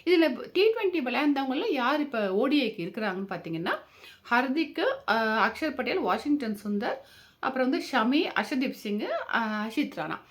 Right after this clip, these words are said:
இவங்க தான் வந்து டி ட்வென்டி பிளேயர்ஸ் வந்து இந்த ஓ டி ஐக்கு வராங்க. மத்தவங்கலாம் வந்து,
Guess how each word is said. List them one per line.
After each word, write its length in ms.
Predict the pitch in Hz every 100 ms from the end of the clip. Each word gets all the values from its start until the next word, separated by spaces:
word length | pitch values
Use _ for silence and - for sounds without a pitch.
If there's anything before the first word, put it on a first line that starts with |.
| - -
இவங்க 280 | - 330 320
தான் 160 | 359 349
வந்து 140 | 403
டி 200 | 320 330 311
ட்வென்டி 220 | 254 233
பிளேயர்ஸ் 260 | 208 208
வந்து 240 | 214 254 403
இந்த 220 | 285 202
ஓ 100 | 220
டி 220 | 233 202
ஐக்கு 40 | 170
வராங்க. 340 | 147 170 381
மத்தவங்கலாம் 420 | 285 269 277 294 311
வந்து, 240 | 240 622